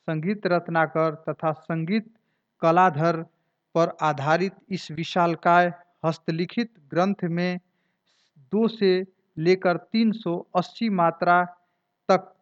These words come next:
तालों का तालचक्र सहित विशद वर्णन है।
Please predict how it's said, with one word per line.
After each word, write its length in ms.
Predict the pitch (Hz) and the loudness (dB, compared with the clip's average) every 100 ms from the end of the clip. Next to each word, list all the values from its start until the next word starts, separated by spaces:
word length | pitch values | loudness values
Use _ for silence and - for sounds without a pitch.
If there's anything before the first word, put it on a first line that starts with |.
| _ | _
तालों 300 | 165 165 185 | 4 4 2
का 340 | 185 170 165 165 | -2 2 2 2
तालचक्र 800 | - 165 156 147 - 202 - | -2 0 0 0 -2 -2 -4
सहित 440 | 160 - 156 175 - | -8 -6 -4 -4 -8
विशद 440 | 131 170 - 196 | -8 -6 -4 -4
वर्णन 480 | 165 147 147 160 147 | -2 0 0 -2 -2
है। 240 | 139 127 | -4 -6